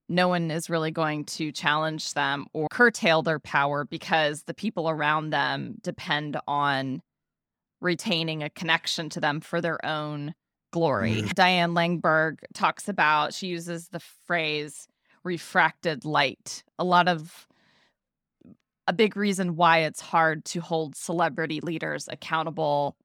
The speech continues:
Speaker 1: is because the people around them who are theoretically supposed to hold them accountable get their own version of celebrity because of their connection to them. If I, you know,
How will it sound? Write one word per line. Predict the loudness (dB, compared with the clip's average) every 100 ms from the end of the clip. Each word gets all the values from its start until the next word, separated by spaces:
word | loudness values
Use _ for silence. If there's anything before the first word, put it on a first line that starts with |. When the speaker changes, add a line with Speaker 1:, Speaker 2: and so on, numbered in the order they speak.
| _ _ -16 -10
Speaker 1:
is | -6
because | -6 0 0 0
the | -8
people | -6 -2 0
around | 2 2 2
them | 2 0
who | 0 0
are | 0
theoretically | 0 0 0 -2 -4 -8
supposed | -8 0 2 4 2
to |
hold | -2 -2
them | -2 -4
accountable | -4 -4 -4 -2 -2 0 -2 -6 _ _ _ _ _ _ -14 -6
get | 6 6 6 _ -8
their | 2 2 2
own | 0 2 2 0 -2 -4 -8 -12 _ _ _ -12
version | 2 4 4 4 0
of | -2
celebrity | -2 2 2 2 -2 -4 -6 -8 -12 -10
because | -4 -4
of | -2
their | -4
connection | -2 0 -2 -2 -6 -6
to | -8 -6
them. | -4 -4 -6 -10 -12 _ _ _ _ _
If | -2 -2 -2 -8
I, | 2 6 6 6 2 0 -6
you | -8
know, | -8